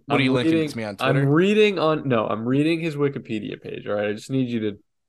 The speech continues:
Speaker 2: I just need you to enjoy this with me, all right? He was working as a carpet salesman, okay? I'm gonna read this little passage here.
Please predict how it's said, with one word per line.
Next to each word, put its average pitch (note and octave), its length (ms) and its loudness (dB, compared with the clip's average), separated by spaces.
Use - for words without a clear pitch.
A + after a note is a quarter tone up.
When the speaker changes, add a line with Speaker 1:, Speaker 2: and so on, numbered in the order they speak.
Speaker 2:
I A2 80 -6
just A#2 140 -8
need A#2 160 -4
you G#2+ 80 -12
to G#2+ 120 -4
enjoy G#2+ 360 -6
this G2+ 180 -12
with G#2 160 -10
me, - 140 -10
all - 80 -6
right? G#2 200 0
He C#3+ 60 2
was D3+ 120 4
working G3+ 260 4
as G#3 120 2
a G3+ 60 0
carpet E3 380 2
salesman, - 520 0
okay? C#3 400 0
I'm A#2+ 80 -4
gonna C#3+ 120 2
read D#3 220 6
this D3 140 -2
little D3 140 4
passage A2 480 -2
here. - 280 -10